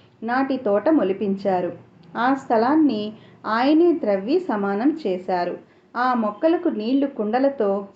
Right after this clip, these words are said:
స్వయంగా తమ భుజం మీద పెట్టుకొని మోసుకొచ్చి పోసేవారు. ఇలా ఆయన స్వహస్తాలతో సిద్ధం చేసిన చోటు మరొకటి లేదు కనుక ఆ ప్రాంతమంతా పవిత్రమైనది.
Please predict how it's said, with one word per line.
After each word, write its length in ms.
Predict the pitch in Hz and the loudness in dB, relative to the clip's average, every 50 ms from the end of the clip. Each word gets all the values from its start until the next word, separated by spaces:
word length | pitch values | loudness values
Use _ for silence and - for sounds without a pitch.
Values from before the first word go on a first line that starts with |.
| _ | _
స్వయంగా 540 | - 233 220 226 254 294 320 339 339 359 359 | -2 0 0 2 4 4 4 6 4 4 2
తమ 240 | 359 359 294 254 240 | 2 2 0 0 0
భుజం 380 | 214 196 196 185 196 240 277 311 | 0 0 0 0 2 2 4 4
మీద 160 | 330 320 294 277 254 - | 4 4 4 2 0 0
పెట్టుకొని 520 | 208 185 - - 220 - 226 226 277 359 - - - 233 | -2 -4 -4 -6 -4 -2 0 2 2 0 0 -2 -6 -6
మోసుకొచ్చి 600 | 196 202 226 247 - 311 320 320 311 320 381 381 | -4 -4 -2 -2 -2 0 0 0 0 2 0 0
పోసేవారు. 800 | 381 262 208 190 - - 208 196 190 190 185 180 185 185 180 - - - - - - _ _ _ _ - | 2 2 0 0 0 0 0 2 4 4 4 4 2 0 -2 -6 -10 -18 -20 -20 -20 _ _ _ _ -4
ఇలా 320 | 254 269 311 339 330 330 - | 0 2 4 4 2 2 0
ఆయన 320 | 247 254 262 262 254 233 | 0 2 2 2 2 0
స్వహస్తాలతో 920 | 233 - 240 226 233 285 339 339 - - 339 339 330 330 320 330 330 320 320 | 0 0 0 0 2 0 -2 -2 -2 0 2 4 4 4 2 2 2 0 2
సిద్ధం 440 | - - 214 190 - 247 262 277 285 285 269 | 0 -2 -6 -6 -2 0 2 2 2 2 2
చేసిన 340 | 240 247 247 247 226 208 196 - - | 0 0 0 -2 -2 -2 -2 -4 -2
చోటు 440 | 208 214 240 240 - 214 202 196 196 196 - - _ _ _ - | 0 0 0 0 0 -2 -2 -2 -4 -6 -10 -20 _ _ _ -6
మరొకటి 480 | 214 214 226 247 247 277 311 269 277 226 | -2 0 0 0 0 0 0 0 0 -2
లేదు 280 | 208 196 185 190 233 | -2 -2 -2 0 -2
కనుక 480 | 240 233 220 208 208 202 - 311 339 370 359 - _ - - | -2 -2 -4 -4 -4 -4 -2 0 0 -2 -4 -8 _ -8 -4
ఆ 160 | 220 233 240 | -2 -2 -2
ప్రాంతమంతా 840 | 233 226 214 196 202 220 220 - 294 294 302 269 233 214 220 214 226 | -2 -2 -4 -4 -4 -4 -2 0 2 2 2 2 0 0 0 -2 -2
పవిత్రమైనది. 1000 | 233 - 214 175 196 220 - - 247 262 254 233 208 190 185 175 175 180 185 | -2 -2 -4 -4 -4 -6 -6 -4 -2 -2 0 0 0 0 -2 -2 -2 -4 -8